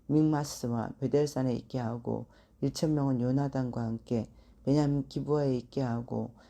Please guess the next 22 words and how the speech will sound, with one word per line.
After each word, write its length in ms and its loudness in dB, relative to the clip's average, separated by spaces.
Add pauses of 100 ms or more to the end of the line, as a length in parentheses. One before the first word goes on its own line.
(200)
남은 260 2
백성은 580 -2
각기 380 -4
장막으로 600 -2
보내니라. 680 0 (500)
요나단이 500 4
게바에 420 0
있는 280 -2
블레셋 300 0
사람의 500 -2
수비대를 600 -4
치매 480 -2 (400)
블레셋 320 6
사람이 480 -2
이를 300 0
들은지라. 680 -2 (360)
사울이 420 2
온 300 2
땅에 260 2
나팔을 560 -2
불어 240 -2
이르되 520 -2